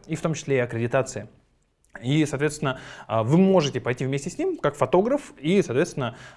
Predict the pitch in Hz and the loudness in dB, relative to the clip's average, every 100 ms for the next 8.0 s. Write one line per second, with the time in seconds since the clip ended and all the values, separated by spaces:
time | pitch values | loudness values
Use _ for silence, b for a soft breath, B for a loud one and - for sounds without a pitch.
0 | B 113 110 113 113 110 190 185 - 120 | B -6 -4 -2 -2 0 2 2 -2 -4
1 | 151 147 - 143 214 254 127 - 156 139 | -2 -4 -2 0 2 0 -4 -2 -4 -4
2 | 131 - 127 123 113 120 117 110 120 139 | -4 -4 -4 -4 -2 -2 -2 -4 -4 -2
3 | 131 95 - - 113 107 - 196 - - | -4 -4 -8 -10 -6 -6 -2 -2 -2 -8
4 | - 156 175 123 120 135 113 131 143 - | -12 -6 -6 -4 0 2 2 -2 -6 -12
5 | 101 - 104 131 - 110 113 - 107 - | -14 -12 -6 -6 -6 -10 -10 -10 -10 -6
6 | 104 120 214 - - - 135 139 120 104 | -6 -2 -2 -4 -12 -4 0 2 0 -2
7 | 104 120 123 135 123 127 131 117 - 98 | -6 -14 -16 -16 -16 -16 -14 -14 -12 -16